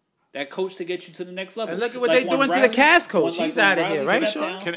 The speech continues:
Speaker 3: can I
Speaker 1: like
Speaker 3: say
Speaker 1: when
Speaker 3: something?
Speaker 1: Riley stepped down and Spoelstra took over, he took him to the next level.
Speaker 2: First
Speaker 3: Can
Speaker 2: of all,
Speaker 3: I, can I say
Speaker 2: Spoelstra and
Speaker 3: something?
Speaker 2: Riley is the same person.
Speaker 3: Can I say something? Um,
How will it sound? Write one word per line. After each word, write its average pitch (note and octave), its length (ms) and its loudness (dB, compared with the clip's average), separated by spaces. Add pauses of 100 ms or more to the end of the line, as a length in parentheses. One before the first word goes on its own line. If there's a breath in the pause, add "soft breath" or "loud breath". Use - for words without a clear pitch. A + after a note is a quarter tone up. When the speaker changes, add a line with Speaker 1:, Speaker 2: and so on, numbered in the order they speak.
(100)
Speaker 3:
can E3+ 100 -12
I E3+ 60 -8
Speaker 1:
like F#3 80 -8
Speaker 3:
say F#3+ 80 -6
Speaker 1:
when C#3+ 60 -4
Speaker 3:
something? D3 200 -4
Speaker 1:
Riley G3+ 160 -6
stepped G3 260 -12
down E3+ 300 -6
and C#3+ 120 -14
Spoelstra E3+ 500 -10
took F3 200 -16
over, D3+ 280 -8
he D#3+ 180 -16
took D3+ 180 -14
him D3 120 -16
to D3+ 100 -16
the C#3 100 -12
next C3+ 280 -14
level. A#2 180 -6
Speaker 2:
First B3+ 140 -4
Speaker 3:
Can C4+ 60 -8
Speaker 2:
of A3+ 40 -6
all, G#3 60 0
Speaker 3:
I, G3+ 40 2
can - 20 -2
I - 0 -
say - 180 -6
Speaker 2:
Spoelstra B3 60 0
and B3+ 80 -2 (240)
Speaker 3:
something? G3 100 -6
Speaker 2:
Riley G#3+ 280 0
is E3 100 -8
the E3+ 60 -12
same F#3 220 -10
person. F3+ 420 -14 (140)
Speaker 3:
Can C#3+ 140 -14
I D3+ 60 -12
say D#3+ 180 -14
something? E3+ 360 -20 (840)
Um, B2+ 460 -8